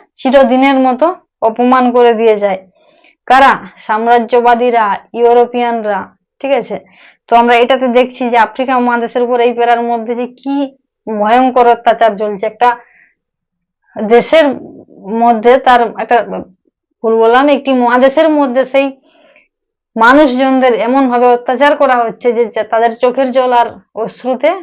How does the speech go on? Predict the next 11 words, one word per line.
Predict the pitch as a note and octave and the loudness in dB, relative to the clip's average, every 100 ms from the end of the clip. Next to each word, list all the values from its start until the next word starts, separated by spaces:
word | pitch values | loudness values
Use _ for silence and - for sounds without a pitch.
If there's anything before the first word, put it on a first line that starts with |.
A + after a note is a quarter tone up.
| D4 - G#3 | -16 -18 -8
ধুলো | A3+ B3 D4 C4 _ | -2 2 0 -2 _
কাদায় | G3+ G#3 A#3 C4 | -4 2 2 2
পরিণত | B3 A#3 A3 G3+ | 2 -2 -2 -6
হয়ে | G3+ G3+ | -4 -2
যাচ্ছে। | G3 F#3+ G3 - - _ - | -2 -4 -12 -16 -20 _ -4
তো | D4 | 0
দেখো, | C4 B3 G#3+ | 0 2 0
এদের | G#3+ A#3+ D#4 | 0 2 4
অবস্থা | C#4+ C#4+ C#4+ C#4+ | 6 4 2 0
এরকম, | C4+ C4 C#4 C#4+ | 2 2 -2 -4
কিন্তু | C4+ B3 | -4 -6